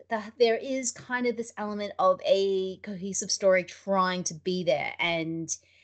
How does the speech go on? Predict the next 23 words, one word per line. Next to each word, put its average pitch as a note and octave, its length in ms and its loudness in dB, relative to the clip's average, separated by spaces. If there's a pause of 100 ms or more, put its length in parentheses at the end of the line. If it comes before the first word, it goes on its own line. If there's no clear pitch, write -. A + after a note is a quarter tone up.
(560)
Tony A3 380 2
Scott - 440 2
not G3 380 0
necessarily F3+ 600 0
caring E3+ 800 -2
about D3+ 380 -8
it. - 100 -16
Because, G#3+ 300 -4
yeah, C#4+ 220 0
there G3+ 140 0
is G3+ 160 -2
definite A3+ 320 -4
stages. F#3+ 420 0
There F3 200 0
is E3+ 380 -6 (340)
the G#3 100 2
relationship G3+ 460 2
between F#3 320 -6
Catherine E3+ 300 -8
Deneuve G3 400 2
and E3+ 100 -8
David D#3+ 260 0
Bowie D#3 420 2